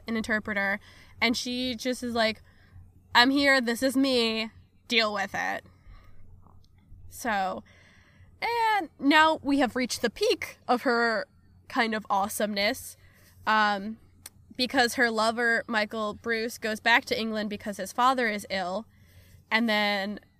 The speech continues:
he was supposed to send her money and never does. And he was supposed to write her and barely does. A-, and basically, her options get even smaller now because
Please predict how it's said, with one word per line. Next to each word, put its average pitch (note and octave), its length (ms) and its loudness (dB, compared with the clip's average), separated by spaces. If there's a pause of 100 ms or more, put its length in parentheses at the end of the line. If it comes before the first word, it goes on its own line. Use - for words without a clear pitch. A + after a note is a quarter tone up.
(120)
he A#3 200 -4
was B3+ 100 2
supposed A#3+ 200 -2
to A#3 80 -4
send G#3+ 180 -2
her G#3 100 -2
money G3+ 400 -4
and G3+ 220 -6
never G3+ 260 -4
does. F#3 560 -6 (420)
And G3 300 -4
he A3 80 -6
was G#3 100 -6
supposed G3+ 200 -8
to G3+ 80 -6
write F#3+ 220 -2
her G3+ 300 -2
and F#3+ 440 -6
barely G3+ 320 0
does. E3+ 560 -8 (1800)
A-, B3 240 -2 (480)
and G#3 400 0
basically, D4+ 720 2
her B3+ 200 0
options A3+ 340 2
get G#3+ 220 -4 (400)
even G#3+ 520 -4
smaller B3+ 500 0
now G#3 200 0
because G#3+ 720 -4